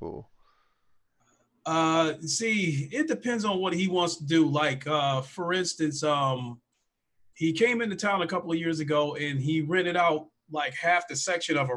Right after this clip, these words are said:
Speaker 2: restaurant and had it closed off, and, um, all the employees had their cell phones taken away.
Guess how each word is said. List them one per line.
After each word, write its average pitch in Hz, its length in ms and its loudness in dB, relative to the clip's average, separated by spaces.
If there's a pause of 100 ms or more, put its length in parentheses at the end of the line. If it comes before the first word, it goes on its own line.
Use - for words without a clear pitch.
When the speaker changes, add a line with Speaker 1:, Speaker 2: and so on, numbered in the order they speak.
Speaker 2:
restaurant 139 560 0 (240)
and 135 80 -4
had 160 220 2
it 139 120 -4
closed 165 420 0
off, 180 300 0 (560)
and, 143 380 0
um, 139 280 2
all 175 220 0
the 175 120 0
employees 165 440 2
had 160 180 2
their 151 60 0
cell 175 280 0
phones 165 280 -2
taken 160 260 -2
away. 147 400 0